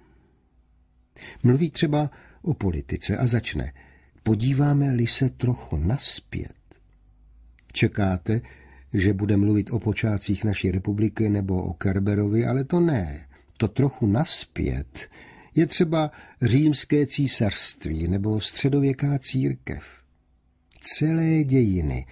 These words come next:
jsou aktuálním argumentem, jako by se dály dnes. Dovolává se Platóna,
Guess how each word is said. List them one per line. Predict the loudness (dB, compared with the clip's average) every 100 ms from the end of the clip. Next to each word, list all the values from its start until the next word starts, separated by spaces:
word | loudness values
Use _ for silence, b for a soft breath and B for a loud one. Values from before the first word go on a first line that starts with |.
| B B -2
jsou | 0 0 0
aktuálním | -4 -4 -2 0 2 0 2 0 0
argumentem, | -4 -4 0 2 4 2 2 0 0 B _
jako | 0 2 0
by | 0
se | 0
dály | 0 0 -2
dnes. | -2 -6 -6 -8 -8 -10 _ _ _ _ _ _ _ _
Dovolává | 0 2 2 0 0 0
se | 0 -2
Platóna, | 0 -2 0 0 0